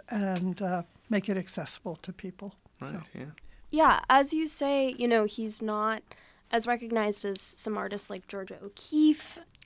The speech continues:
Speaker 3: Um, how would you, why, what, what makes his work and his life so important and interesting, and why is it that we should be paying more attention to Marston Hartley and really bringing him to the forefront of this period of artists?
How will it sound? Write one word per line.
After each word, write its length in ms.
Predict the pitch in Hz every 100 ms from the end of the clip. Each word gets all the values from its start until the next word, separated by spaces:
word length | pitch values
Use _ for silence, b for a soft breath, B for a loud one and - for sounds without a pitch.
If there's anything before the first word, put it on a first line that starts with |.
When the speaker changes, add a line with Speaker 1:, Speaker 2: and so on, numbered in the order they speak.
| - 226
Speaker 3:
Um, 380 | 202 185 196 -
how 160 | - 254
would 200 | 262 247
you, 380 | 240 240 233 233 b b b
why, 340 | 214 214 226
what, 380 | - 226 220 -
what 200 | 233 247
makes 340 | 226 226 - 226
his 240 | 202 -
work 320 | 180 185 185
and 120 | 190
his 200 | 185 -
life 180 | 180 185
so 140 | - 190
important 760 | 185 - 214 - 190 175 - -
and 180 | 180 175
interesting, 720 | 202 196 196 - - 180 175
and 220 | 175 180 B B B B B _
why 280 | 226 202 208
is 180 | 214 208
it 140 | 208 190
that 180 | -
we 80 | -
should 240 | 196 208 190 _
be 120 | 196
paying 300 | 190 190 185
more 140 | 185 180
attention 440 | - 180 180 185
to 120 | 180
Marston 320 | 180 180 180 180
Hartley 600 | 185 185 185 170 170 175 B B B
and 180 | 220 208
really 220 | 190 185
bringing 360 | 180 190 185 175
him 160 | 185
to 80 | 185
the 100 | 190
forefront 500 | 185 196 180 190 -
of 140 | 185 196
this 240 | 185 -
period 500 | - 214 208 240 226
of 100 | 226
artists? 800 | - - - 214 - - - -